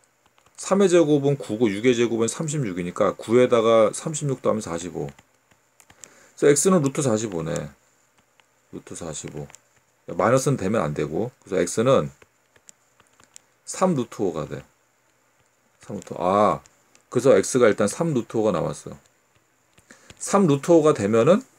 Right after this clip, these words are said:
X가, X가 삼 루트 오가 되면은 X가 빗변이 되면서 직각이 나와. 야, 두 번째, 두 번째는 뭐냐?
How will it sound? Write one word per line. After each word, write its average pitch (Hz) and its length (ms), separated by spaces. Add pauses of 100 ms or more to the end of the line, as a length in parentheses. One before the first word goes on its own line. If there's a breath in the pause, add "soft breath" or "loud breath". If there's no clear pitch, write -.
(180)
X가, 107 500 (640 soft breath)
X가 135 360
삼 170 300
루트 120 260
오가 127 160
되면은 101 440
X가 117 400
빗변이 131 460
되면서 101 440
직각이 101 420
나와. 76 240
야, 78 100
두 - 200
번째, 107 420
두 95 120
번째는 107 320
뭐냐? 80 280